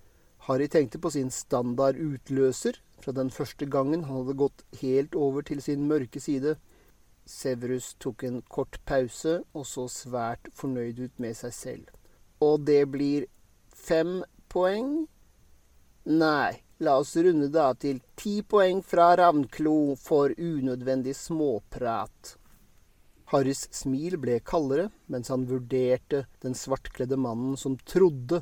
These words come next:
han skulle til å lese Harrys sinn. Og så ble Harry i alt og ett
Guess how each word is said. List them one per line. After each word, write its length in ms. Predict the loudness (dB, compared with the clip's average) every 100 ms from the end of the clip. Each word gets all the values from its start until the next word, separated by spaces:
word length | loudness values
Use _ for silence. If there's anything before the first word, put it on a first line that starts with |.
| -4
han 100 | -8
skulle 320 | -4 -4 -4
til 240 | -2 -4 -4 -4
å 80 |
lese 400 | 0 0 -2 -8 -8 -6
Harrys 320 | -6 -6 -10
sinn. 300 | -12 -8 -8 -10 _ _ _ _ _ _
Og 80 | -12
så 180 | -4 -2 0 -4 -8
ble 380 | -4 -2 -2 -6 -6
Harry 260 | -6 -6 -10 -16 _ -12
i 140 | -12 -2
alt 440 | -2 -2 -8 -20 -12
og 180 | -8 -4
ett 300 | -6 -8 -20